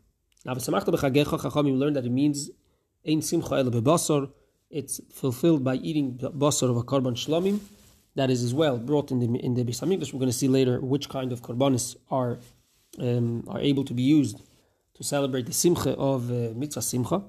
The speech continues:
And that, as we learned at the beginning of the Masechta, is, uh, two of the three Korbanis that you have to bring during every Yom Tov, 'cause there's a Korban Chagiga, which is a third ya-, Korban, and we're gonna see again later on the differences. Now, the Chiyuv of a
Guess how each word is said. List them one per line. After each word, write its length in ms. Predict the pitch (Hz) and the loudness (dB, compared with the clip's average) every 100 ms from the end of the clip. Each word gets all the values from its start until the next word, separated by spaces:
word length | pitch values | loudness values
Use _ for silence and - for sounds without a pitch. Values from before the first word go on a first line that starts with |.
| _ _ _ _ _ _ _ _ _ - | _ _ _ _ _ _ _ _ _ 0
And 120 | 135 | 4
that, 140 | 180 | 6
as 140 | 165 139 | 4 2
we 80 | |
learned 180 | 147 160 | 2 2
at 60 | 147 | 0
the 80 | 131 | -2
beginning 260 | 156 156 | 0 0
of 60 | 151 | 0
the 40 | |
Masechta, 480 | 170 190 - 151 - | 0 -2 0 0 2
is, 300 | 147 131 123 | 0 0 2
uh, 80 | 127 123 | 0 0
two 260 | 233 202 | 0 0
of 140 | 151 127 | 0 -2
the 80 | |
three 320 | 123 - 185 214 | -6 -4 -2 2
Korbanis 400 | 165 143 139 127 | 2 4 4 2
that 120 | 127 | 0
you 60 | |
have 120 | 135 135 | 0 -4
to 80 | |
bring 180 | 131 143 | -4 -4
during 260 | 135 131 131 | -2 0 0
every 180 | 139 156 | 0 2
Yom 180 | 190 | 2
Tov, 120 | 170 131 | 0 -2
'cause 160 | 143 | -2
there's 140 | 139 127 | -2 -4
a 80 | |
Korban 300 | 120 160 156 | -2 -2 -2
Chagiga, 480 | 123 135 127 180 143 | -2 -2 0 2 4
which 180 | 135 135 | 2 0
is 60 | 131 | -4
a 40 | |
third 220 | 120 147 | -4 -4
ya-, 220 | 139 - | -4 -6
Korban, 400 | - 147 143 131 | -8 -2 0 2
and 80 | 127 | 2
we're 80 | 123 | 2
gonna 100 | 127 | 0
see 240 | 123 143 | 0 -2
again 320 | 131 135 123 120 - _ _ - | -2 -2 -4 -8 -18 _ _ -10
later 220 | - 139 131 | 0 2 4
on 160 | 131 | 2
the 60 | 117 | 0
differences. 440 | 120 120 110 - - _ _ _ _ _ _ | -4 -6 -14 -16 -20 _ _ _ _ _ _
Now, 300 | 160 147 131 - - _ _ _ _ _ _ _ _ | 0 2 0 -4 -20 _ _ _ _ _ _ _ _
the 100 | - | -4
Chiyuv 320 | - 233 254 | 0 4 4
of 120 | 170 | 2
a 40 | 151 | -2